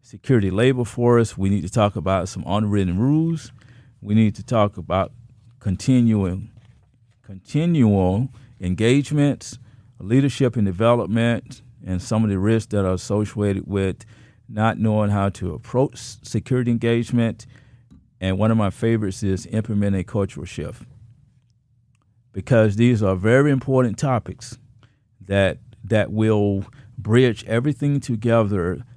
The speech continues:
so that an individual can understand how to engage cybersecurity. So let's talk about the security workforce.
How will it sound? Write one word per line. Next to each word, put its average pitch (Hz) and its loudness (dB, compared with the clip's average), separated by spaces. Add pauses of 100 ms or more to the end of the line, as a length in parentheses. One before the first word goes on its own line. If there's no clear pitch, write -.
(120)
so 107 0
that 101 2 (160)
an 104 -6
individual 113 2
can 101 -4
understand 98 -2
how 101 0
to 92 -8
engage 90 -4
cybersecurity. - -8 (1120)
So - 2
let's 185 6
talk 170 6
about 123 4 (300)
the 110 -4
security 104 0 (540)
workforce. 95 -6